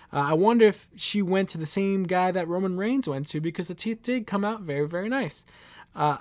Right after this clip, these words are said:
Asuka attacks both Jax and Baszler prior to the match.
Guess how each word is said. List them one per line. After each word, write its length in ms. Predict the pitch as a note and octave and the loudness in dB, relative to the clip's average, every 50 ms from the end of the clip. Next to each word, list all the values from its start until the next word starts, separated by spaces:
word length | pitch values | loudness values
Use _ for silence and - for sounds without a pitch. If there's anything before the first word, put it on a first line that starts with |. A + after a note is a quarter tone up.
| - - | -2 0
Asuka 360 | F#3 G#3+ G#3+ - - A3 - | 0 0 0 0 0 0 0
attacks 360 | - - - G3+ G3+ - - | 0 -2 -2 -2 -4 -4 -4
both 300 | - - F#3+ F#3+ - - | -2 -2 0 -2 -2 -2
Jax 340 | - F#3 F3+ F#3 F3 - - | 0 2 2 2 2 0 -6
and 280 | - E3+ G3 A3 A3+ G#3+ | -6 -2 0 0 0 2
Baszler 360 | G3+ F#3+ F#3 E3+ - F3+ E3 | 2 2 2 2 0 -4 -6
prior 300 | - - E3+ D#3+ E3 D#3+ D3+ | -4 -2 0 2 2 2 2
to 120 | - E3 | 0 -2
the 80 | D3+ C#3 | -2 -2
match. 480 | C3+ C#3 D3 D#3 E3+ F#3+ G3+ - - | -2 0 0 0 0 0 -2 -4 -10